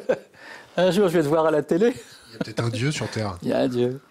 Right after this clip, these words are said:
Speaker 1: Alors c'est pour vous dire, ça paraît, ça paraît, euh, mais alors, ce genre de rencontre, où, vous voyez, où l'enf-, où l'enfant pétille de vie et, et de destin, c'est-à-dire il, il se sent pas ni sacrifié, euh, ni bi-,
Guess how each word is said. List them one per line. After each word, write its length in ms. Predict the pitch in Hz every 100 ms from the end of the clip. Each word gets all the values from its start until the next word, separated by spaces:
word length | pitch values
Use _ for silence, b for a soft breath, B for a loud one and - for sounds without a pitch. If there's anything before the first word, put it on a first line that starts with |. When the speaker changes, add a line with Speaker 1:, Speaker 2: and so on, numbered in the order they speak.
| B B B B _ _ -
Speaker 1:
Alors 120 | 120
c'est 120 | 160
pour 120 | 139
vous 120 | 143 151
dire, 200 | 165 135
ça 140 | 117
paraît, 340 | - 117 131 113
ça 180 | - -
paraît, 400 | - 113 113 113
euh, 420 | 104 104 113 120
mais 120 | 117
alors, 160 | 117 117
ce 180 | - 131
genre 180 | 156
de 80 | 139
rencontre, 920 | 120 117 117 139 147 170 - - - _ _ _ _
où, 120 | 220 127
vous 280 | 120 120
voyez, 200 | - 143
où 80 | 156
l'enf-, 460 | 113 113 113 - - -
où 140 | -
l'enfant 560 | 127 117 - - 131 117 b b b b _ -
pétille 400 | 143 - 156 139
de 100 | 120
vie 600 | 113 113 127 139 139 123
et, 520 | 113 110 107 107 -
et 40 |
de 120 | 104 104
destin, 640 | 110 - - 110 113 123
c'est-à-dire 360 | - 110 113 113
il, 360 | 107 113 113 143
il 60 | 120
se 140 | -
sent 140 | - 123
pas 100 | -
ni 140 | 117 131
sacrifié, 800 | 135 - 117 - - 113 117 120 B B B B B - 190
euh, 360 | - 113 113
ni 260 | - 117 117
bi-, 540 | 113 113 113 - -